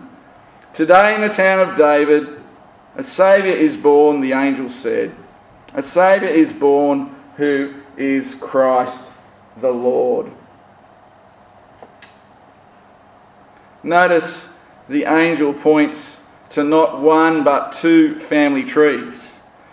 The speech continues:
On one side, he's related to David, Israel's greatest ever ruler. Uh, you could think Robert Menzies, Churchill, Queen Elizabeth, all rolled into one, uh, King David.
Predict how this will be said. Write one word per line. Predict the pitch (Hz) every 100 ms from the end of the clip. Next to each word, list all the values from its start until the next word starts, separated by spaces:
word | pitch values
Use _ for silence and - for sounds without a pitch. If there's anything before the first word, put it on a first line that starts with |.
| - -
On | 160 160
one | 175 202
side, | 196 160 156 156
he's | 160 151
related | 151 151 147
to | 135
David, | 139 147 160 165 226 - - - - _ -
Israel's | 160 165 160 160 151 147 -
greatest | - 156 160 165 160 - -
ever | 151 143 139
ruler. | 135 143 151 170 208 - - - _ _ _ _ _ _ -
Uh, | 139 139
you | 143
could | 147 131
think | 147 143 120
Robert | 143 143 147 143
Menzies, | 147 156 160 175 175
Churchill, | - 151 151 156 185 175
Queen | - 160 156
Elizabeth, | 156 160 165 196 196
all | 160 175 185 175
rolled | 175 175 170 170
into | 165 160
one, | 143 151 180 269 339 - - - _ _ _ -
uh, | 143 143 139 135 -
King | - 185 175 170
David. | 156 156 170 135